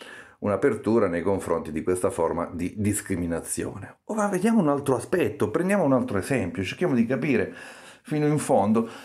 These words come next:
attraverso tre esempi di come, di come questi appunto hanno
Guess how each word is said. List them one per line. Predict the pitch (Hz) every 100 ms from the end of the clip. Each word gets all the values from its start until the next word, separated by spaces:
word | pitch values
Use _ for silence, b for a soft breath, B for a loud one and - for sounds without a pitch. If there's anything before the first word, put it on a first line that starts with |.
| B B - _ - - - - _
attraverso | 104 113 143 143 123 113
tre | 185 165 90
esempi | 90 98 90 82 - 80
di | 92
come, | 92 120 104 95 87 B B B B
di | 98
come | 98 98
questi | - 117 - - 85 -
appunto | - 92 - 98 85 76 71 71 - _ _ _ _ _ _ _ _ - - -
hanno | 113 95 - 87 - -